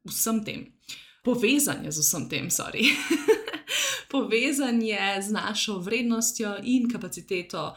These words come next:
užitka, pa tudi z žensko energijo in sprejemanjem, zato ker nam denar,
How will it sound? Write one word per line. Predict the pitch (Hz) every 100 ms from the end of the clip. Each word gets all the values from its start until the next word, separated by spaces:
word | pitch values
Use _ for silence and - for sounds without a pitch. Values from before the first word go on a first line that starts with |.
| - - _
užitka, | 175 170 247 240 - 247 202 208 - - _
pa | 190
tudi | 196 247 240
z | - 190
žensko | 202 208 -
energijo | 214 202 180 196
in | 185 180
sprejemanjem, | - 160 185 190 196 185
zato | 160 165
ker | 175 170
nam | 175 175 175
denar, | - 175 165 160 180